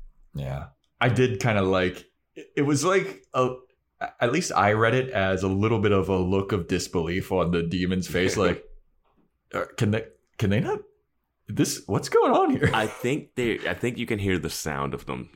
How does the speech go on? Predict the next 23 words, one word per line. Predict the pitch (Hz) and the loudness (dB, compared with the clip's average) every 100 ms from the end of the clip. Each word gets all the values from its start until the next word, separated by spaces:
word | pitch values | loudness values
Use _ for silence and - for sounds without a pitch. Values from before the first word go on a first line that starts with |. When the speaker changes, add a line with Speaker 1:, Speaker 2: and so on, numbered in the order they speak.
| _ | _
Speaker 2:
sniffing | - - 65 - 53 - _ _ _ _ - | -14 -10 -10 -8 -10 -12 _ _ _ _ -14
her. | - - - - | -10 -10 -12 -8
That's | 82 71 | -4 -2
Speaker 1:
Yeah. | |
Speaker 2:
the | - | -2
only | 64 64 | -4 -6
difference. | 57 - - | -10 -12 -10
But | - 90 | -4 0
yeah. | 80 64 - _ _ _ _ _ _ _ - _ _ | 0 -4 -12 _ _ _ _ _ _ _ -20 _ _
Speaker 1:
So | - 127 120 117 - | -2 2 2 -2 -4
eventually | 120 165 185 165 147 | 0 0 2 0 2
the | 127 | 2
demons | 104 113 117 110 98 | 2 0 2 0 0
make | 98 95 98 - | 0 0 0 0
their | 101 | 2
way | 95 92 92 | 2 2 0
to | - 90 | -2 -4
the | |
back | 82 87 87 - | 0 0 0 -2
room | 82 80 80 | -4 -2 -2
where | 78 76 | -4 -4
Buffy | 82 78 85 78 | -4 -4 -4 -4
is, | 78 76 - | -4 -6 -10